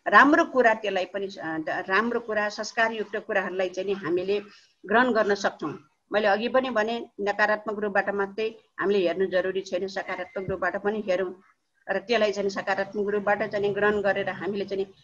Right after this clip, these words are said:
अ, अहिलेको सन्दर्भमा, अ, कसरी लागू गर्न सकिन्छ अथवा त्यसलाई चाहिँ कसरी, अ, समय सान्दर्भिक रूपबाट चाहिँ हामीले व्यवस्थापन गर्न सकिन्छ भनेर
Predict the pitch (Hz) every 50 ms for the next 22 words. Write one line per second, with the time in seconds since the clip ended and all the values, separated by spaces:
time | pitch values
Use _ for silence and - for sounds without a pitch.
0 | _ _ _ _ - 175 175 - - 240 240 247 254 262 254 - 247 220 208 202
1 | 202 190 196 190 190 190 - _ _ _ _ _ - 160 165 165 - 240 240 240
2 | 311 277 254 220 202 190 185 190 185 196 196 196 196 185 190 _ - 196 190 196
3 | - _ _ _ _ _ 202 180 180 - - 202 208 196 196 196 208 202 196 190
4 | 196 196 190 196 190 202 202 - 226 233 233 233 - - - - _ _ _ 175
5 | 175 - 226 233 240 226 - 233 196 208 208 214 196 190 208 202 - 196 196 190
6 | 202 196 196 202 196 - - 196 196 196 185 196 196 190 202 190 196 196 196 208
7 | 180 - 196 196 202 185 190 190 190 190 - 185 180 - 196 185 180 196 196 190
8 | 190 160 160 165 170 180 202 190